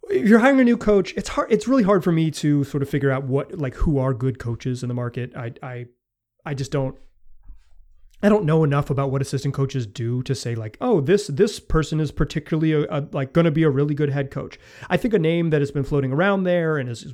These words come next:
really well respected in these circles is a guy, Wes Unseld Junior. He's associate head coach in Denver, promoted to that role.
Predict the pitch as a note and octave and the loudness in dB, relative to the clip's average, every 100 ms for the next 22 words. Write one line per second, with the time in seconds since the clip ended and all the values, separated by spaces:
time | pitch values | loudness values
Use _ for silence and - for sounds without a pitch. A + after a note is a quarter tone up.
0 | B2 D3 C3+ C3 B2+ - - G3+ - G3+ | -8 -4 -2 -2 -6 -8 -6 -8 -4 -4
1 | E3 E3 E3 E3 D3 C3+ B2+ B2+ B2 A#2+ | -2 -4 -6 -4 -4 -6 -6 -6 -4 -4
2 | C3 - C#3+ B2 - C#3+ C3+ - - A#2 | -4 -6 -10 -10 -10 -12 -12 -14 -12 -12
3 | C#3+ C3 B2 D3+ C#3 C3+ B2+ B2 B2 A#2 | -10 -10 -4 -4 -2 -2 -4 -6 -8 -8
4 | - - - C3 B2 E3 D#3 D#3 C#3+ B2+ | -12 -20 -10 -6 0 2 2 -2 -4 -4
5 | C3 C#3+ C3+ C#3+ C3 C3 B2+ B2+ B2+ | -2 -2 -2 -4 -4 -4 -4 -2 -4